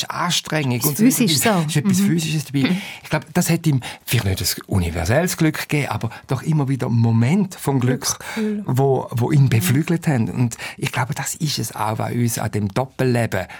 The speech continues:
Speaker 1: Doppelleben heisst ja immer, man hat noch ein verdecktes zweites oder drittes und viertes und
Speaker 2: Mhm.
Speaker 1: fünftes Leben nebenzu. So fasziniert,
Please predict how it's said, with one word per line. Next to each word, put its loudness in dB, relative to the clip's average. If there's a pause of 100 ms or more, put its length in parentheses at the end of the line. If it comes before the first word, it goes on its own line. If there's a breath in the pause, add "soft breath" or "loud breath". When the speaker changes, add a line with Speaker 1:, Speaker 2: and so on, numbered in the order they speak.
(240 loud breath)
Speaker 1:
Doppelleben -2
heisst -2
ja 0
immer, 2
man 2
hat -2
noch -2
ein -2
verdecktes -4
zweites 0
oder -4
drittes -2
und -2
viertes 0
und 4
Speaker 2:
Mhm. 4
Speaker 1:
fünftes 0
Leben 2 (260 loud breath)
nebenzu. 0 (520 loud breath)
So 0
fasziniert, 0